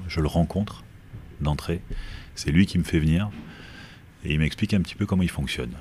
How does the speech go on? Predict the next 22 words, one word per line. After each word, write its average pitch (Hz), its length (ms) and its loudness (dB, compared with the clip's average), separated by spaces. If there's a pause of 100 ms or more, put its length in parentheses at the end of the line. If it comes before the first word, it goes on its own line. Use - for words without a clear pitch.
(220)
Alors 64 200 -6
de 65 60 -4
l'extérieur, 67 540 -2
tu - 100 -8
vois, 73 140 0
t'as 69 120 -4
l'impression 67 500 -4
que 62 360 -6
c'est - 160 -6
un 67 80 -2
bourru, 69 580 2
qu'il 64 680 -4
fait - 160 -8
peur, 69 340 -2
il 64 120 -4
a - 20 -4
une 64 140 -4
tête, 69 280 -4
enfin - 180 -6
voilà, 85 280 0
c'est, 65 240 -4
euh, 64 240 -4